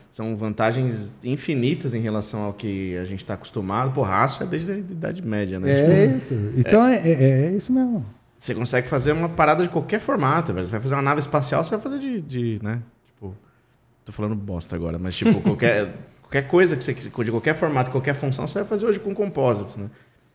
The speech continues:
Speaker 1: E,
Speaker 2: E
Speaker 1: a, e a proporção de, de compósitos versus, versus esses materiais mais tradicional no Brasil, ela é muito dispara ainda em relação a qualquer país
Speaker 2: Não,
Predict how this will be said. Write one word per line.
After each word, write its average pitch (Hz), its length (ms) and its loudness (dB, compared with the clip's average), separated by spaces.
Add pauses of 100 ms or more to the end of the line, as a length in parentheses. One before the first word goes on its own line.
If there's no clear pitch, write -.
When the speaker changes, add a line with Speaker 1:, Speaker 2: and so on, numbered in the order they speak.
Speaker 1:
E, 127 200 10
Speaker 2:
E 135 60 10
Speaker 1:
a, 135 200 6
e 127 60 8
a 135 40 6
proporção 160 680 2
de, 143 400 2
de 104 460 2 (760)
compósitos 104 720 -2
versus, 98 840 -4 (420)
versus 101 320 -6
esses 104 160 -4
materiais 101 400 -2
mais 101 200 -4
tradicional 101 520 -4
no 101 140 -2
Brasil, 104 400 0
ela 143 100 2
é 143 40 0
muito 147 440 -4
dispara 131 500 0
ainda 131 220 0
em 170 40 0
relação 151 360 0
a 139 60 -4
qualquer 147 320 -2
país 175 260 2
Speaker 2:
Não, 123 120 6